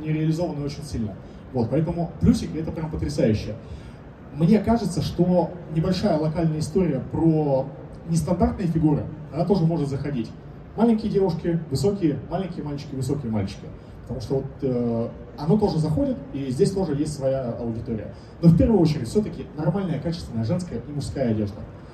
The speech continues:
Если по женской одежде у нас есть предложение, то у мужика одеть — это проблема. Ну вот прям типа проблема. Вот. Э, ответил на твой вопрос?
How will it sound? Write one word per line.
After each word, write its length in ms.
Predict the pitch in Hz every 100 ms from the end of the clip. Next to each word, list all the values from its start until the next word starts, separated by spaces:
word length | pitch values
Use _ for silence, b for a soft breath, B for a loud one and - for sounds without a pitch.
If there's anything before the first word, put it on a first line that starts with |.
| -
Если 220 | - 180
по 120 | 196
женской 340 | 185 214 - 156
одежде 280 | 170 - 139
у 60 |
нас 140 | 160 240
есть 140 | 240
предложение, 540 | - 143 143 143 110
то 80 | 107
у 120 | 139
мужика 320 | 143 143 143 151
одеть — 220 | 143 110
это 120 | -
проблема. 340 | - 117 110 98 - - - - - -
Ну 100 | 170
вот 160 | 135 -
прям 200 | 143 143
типа 200 | - -
проблема. 420 | - 156 156 113 - - - - - - - - - - -
Вот. 160 | - - B B B B -
Э, 380 | 107 104 104 101 - - -
ответил 320 | 165 233 170
на 80 | -
твой 160 | 113
вопрос? 280 | 104 98 -